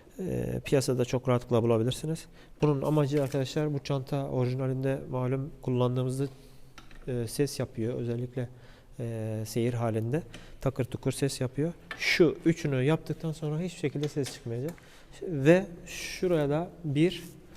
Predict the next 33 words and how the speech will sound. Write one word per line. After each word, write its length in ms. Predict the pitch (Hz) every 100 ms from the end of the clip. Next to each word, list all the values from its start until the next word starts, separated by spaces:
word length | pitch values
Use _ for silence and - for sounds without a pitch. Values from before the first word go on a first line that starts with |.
| - -
yan 160 | 165 160
tarafa 280 | 147 135
iki, 360 | 135 139 - 185 - - -
şuraya 260 | - 175 160
da 100 | 147
bir 80 | 165
tane 260 | 156 139
aynı 360 | 143 165 151 127 -
şeritlerden 520 | 147 143 151 151 131
taktık 380 | 175 165 - 131
mı, 180 | 170 175 - - - - - - - - - -
e, 360 | 170 143 69 71 - -
olay 320 | - 147 143 165
hiçbir 200 | 165 -
şekilde 300 | 139 139 147
ne 80 |
tıkırtı 460 | 156 147 - - 156
oluyor 340 | 147 147 143 147
ne 140 | 143
ses 280 | 139 139 -
çıkıyor. 440 | - 123 139 - - - - 120 113
Kullanıcılar 440 | 131 120 120 131 131
olarak 320 | 127 135 131
biz 140 | 143
gördük. 420 | 135 147 139 170 - - - - - -
Böyle 220 | 147 123
bir 60 | 131
yöntemle 520 | 127 117 131 127 151 - - - -
onu 260 | 147 139 160 - -
gidermiş 460 | 131 123 127 -
olduk. 340 | 139 110 101 - - - - - - - - - - - - - - - - - - - - - - - -
Son 200 | - 180
olarak 320 | 160 151 156